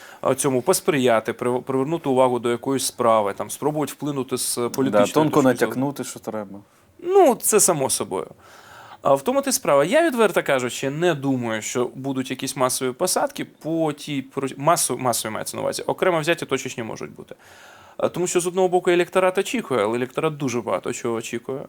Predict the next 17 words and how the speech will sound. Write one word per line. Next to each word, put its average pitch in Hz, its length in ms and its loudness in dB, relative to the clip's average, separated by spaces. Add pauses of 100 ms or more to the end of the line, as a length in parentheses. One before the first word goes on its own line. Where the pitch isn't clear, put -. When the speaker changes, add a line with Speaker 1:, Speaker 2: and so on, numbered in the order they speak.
Speaker 1:
А, 123 280 0
з 127 120 -6
іншого 175 220 -2
боку, 180 220 -4
Зеленський 151 480 -4
не 147 180 -2
настільки 139 480 -6
контролює 123 560 -2
країну, 113 580 -6 (400)
насправді. 110 600 -2 (840)
А 110 100 2
як 127 200 2
то 123 280 0 (320)
кажуть, 135 420 0 (760)
на 127 140 -2
любое 131 360 2
ядіє 127 380 2